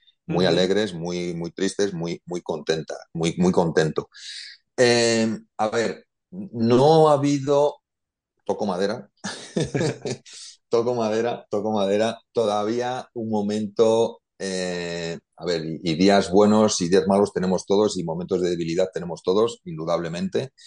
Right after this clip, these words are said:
Speaker 1: pero no ha habido un momento en el que,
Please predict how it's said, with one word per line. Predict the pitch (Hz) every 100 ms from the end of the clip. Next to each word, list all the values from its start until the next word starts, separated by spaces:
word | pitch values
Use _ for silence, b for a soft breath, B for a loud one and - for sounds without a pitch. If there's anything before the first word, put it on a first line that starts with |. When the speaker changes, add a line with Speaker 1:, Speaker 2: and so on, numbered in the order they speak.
| B B B B
Speaker 1:
pero | 107 107
no | 113
ha |
habido | 131 131 135
un |
momento | 127 120 123 110 131
en | 120
el | 107 95 -
que, | 98 95 95